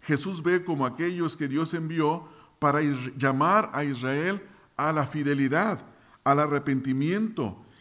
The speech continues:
y son aquellos que sufrieron la muerte por causa del pueblo de Israel. Mateo veintitrés treinta y siete dice, "Jerusalén,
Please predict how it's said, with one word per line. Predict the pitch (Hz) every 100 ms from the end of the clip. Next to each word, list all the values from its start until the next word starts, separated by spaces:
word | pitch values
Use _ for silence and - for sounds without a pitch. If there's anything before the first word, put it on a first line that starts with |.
| -
y | 117
son | 127 170
aquellos | 160 170 165 -
que | 135
sufrieron | 135 123 156 156
la | 120
muerte | 113 120 190 208 135 131 135 - _ _
por | 123 120 120
causa | 135 143 143 151
del | 123
pueblo | - 120 123 120
de | 113
Israel. | 110 110 123 127 92 - - _ _ _ _ _ _ -
Mateo | 117 113 117 143 139 131 113 - - _ _ _
veintitrés | 113 123 120 113 113 131 147
treinta | 143 127 120
y | 113
siete | 143 135 135
dice, | 127 175 - 95 92 - _ _ _ _ _
"Jerusalén, | 143 143 135 143 160 196 202